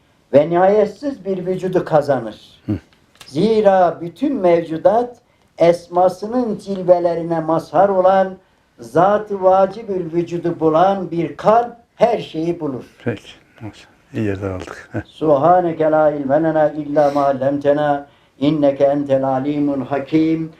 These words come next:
Speaker 1: Ve ahiru davahum enilhamdülillahi rabbil alemin.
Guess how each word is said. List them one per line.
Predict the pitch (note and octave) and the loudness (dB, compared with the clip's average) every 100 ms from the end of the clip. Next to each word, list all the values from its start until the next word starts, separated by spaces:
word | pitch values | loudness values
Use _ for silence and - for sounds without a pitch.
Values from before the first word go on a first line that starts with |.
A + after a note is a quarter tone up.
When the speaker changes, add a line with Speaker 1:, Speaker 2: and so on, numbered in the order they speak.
| _ _ - | _ _ -2
Speaker 1:
Ve | C3 | 2
ahiru | D3+ D#3+ D#3 D#3 D3+ | 2 2 -2 -8 -2
davahum | D3+ D3 C#3+ D#3 D3+ C#3+ C#3+ | 2 2 2 2 0 -2 -4
enilhamdülillahi | C#3 C#3 C3 F3 D3+ C#3+ C#3 C3+ C#3+ D3 B2+ C#3 | -4 -6 -4 -4 -4 -4 -6 0 0 2 -2 -2
rabbil | C3+ C3 C3 C3 | -4 -4 0 0
alemin. | B2+ B2 C3+ D#3 D#3 | 0 -2 -2 -2 -4